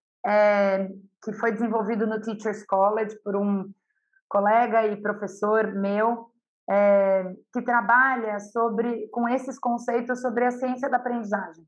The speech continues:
do que que é que a gente tá falando. E ele é um, um cursinho desses online rápidos, então algumas, algumas videoaulas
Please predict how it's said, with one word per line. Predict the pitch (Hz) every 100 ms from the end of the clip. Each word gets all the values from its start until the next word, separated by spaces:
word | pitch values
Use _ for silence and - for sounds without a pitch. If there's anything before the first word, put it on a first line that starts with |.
| _ _ _ _
do | 202
que | 214 262
que | 247
é | 240
que | 240
a |
gente | 233 208
tá | 220 208
falando. | 214 196 180 165 170 _ _ _ -
E | 247
ele | 269
é | 277
um, | 285 254 226 233
um | 240
cursinho | 262 262 - 262 254 220
desses | 233 233 226
online | 226 220 208 214 240 226
rápidos, | 196 208 240 - 202 196 196
então | 196 208
algumas, | 202 190 202 226 208 -
algumas | 196 196 220 226 185
videoaulas | 190 202 208 190 196 214 226